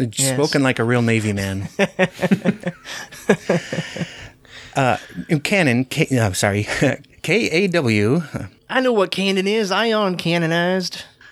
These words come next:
Speaker 1: Why don't you go ahead and, uh, educate me?
Speaker 2: Well, for anybody who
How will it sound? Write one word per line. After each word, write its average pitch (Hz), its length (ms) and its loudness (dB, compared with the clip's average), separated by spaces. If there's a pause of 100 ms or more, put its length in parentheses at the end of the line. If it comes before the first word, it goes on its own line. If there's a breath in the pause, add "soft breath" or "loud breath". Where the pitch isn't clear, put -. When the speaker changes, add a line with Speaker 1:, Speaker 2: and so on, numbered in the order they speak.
Speaker 1:
Why 175 100 2
don't 175 140 2
you 170 80 0
go 160 80 4
ahead 151 160 2
and, 143 80 0
uh, 127 240 -2 (240)
educate 139 500 -4
me? 117 80 -8
Speaker 2:
Well, 143 220 2
for 175 120 -2
anybody 180 300 2
who 135 200 -2